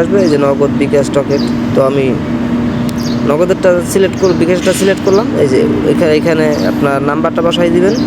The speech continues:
আর হচ্ছে নিচে আপনার পাসওয়ার্ডটা বসাই দিবেন,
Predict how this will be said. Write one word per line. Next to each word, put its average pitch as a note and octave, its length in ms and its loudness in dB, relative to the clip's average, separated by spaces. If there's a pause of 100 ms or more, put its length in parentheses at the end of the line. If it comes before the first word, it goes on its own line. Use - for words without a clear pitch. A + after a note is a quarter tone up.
(1160)
আর C3 120 0
হচ্ছে C#3 200 0 (540)
নিচে F3 220 2 (220)
আপনার D3 260 0
পাসওয়ার্ডটা C#3 420 0
বসাই B2+ 300 0
দিবেন, A#2+ 200 0